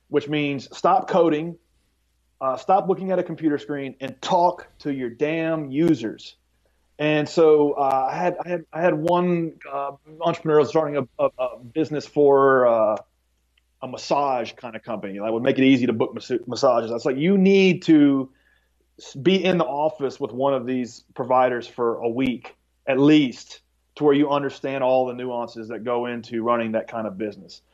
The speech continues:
Um, so it can be solved for. The problem is most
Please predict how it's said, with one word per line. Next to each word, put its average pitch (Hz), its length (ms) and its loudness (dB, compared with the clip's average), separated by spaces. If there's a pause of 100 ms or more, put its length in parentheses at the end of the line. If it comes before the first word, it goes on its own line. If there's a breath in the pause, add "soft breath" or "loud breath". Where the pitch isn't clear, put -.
(340 loud breath)
Um, 123 480 0 (540)
so 196 180 2
it 233 220 -2
can 294 340 2
be 214 440 0 (260)
solved 190 580 2
for. - 400 -14 (540)
The 151 100 -2
problem 208 480 0
is 170 160 -2
most 170 520 0